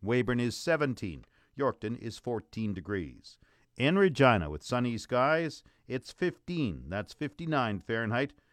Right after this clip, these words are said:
Winds are from the south-southwest at twenty-seven. Humidity is forty-six percent. The barometer is dropping.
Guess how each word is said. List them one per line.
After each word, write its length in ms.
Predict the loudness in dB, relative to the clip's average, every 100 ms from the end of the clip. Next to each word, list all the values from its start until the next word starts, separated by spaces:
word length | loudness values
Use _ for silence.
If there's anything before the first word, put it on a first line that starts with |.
| _ -8
Winds 180 | -2
are 80 | -2
from 160 | -2 -4
the 80 | -2
south-southwest 1000 | 2 2 0 -4 -2 -2 0 -2 -2 -8
at 160 | -10
twenty-seven. 640 | -6 -4 -4 -2 -4 -4 -8 -20 -20 -20 _
Humidity 500 | -2 0 0 0 -2
is 160 | -4 -8 _
forty-six 600 | 2 2 2 -2 -6 -6
percent. 500 | -12 -2 0 0 -4 _ _ -6
The 60 |
barometer 400 | 2 2 2 0
is 240 | -2 -4 0
dropping. 500 | 4 4 2 -2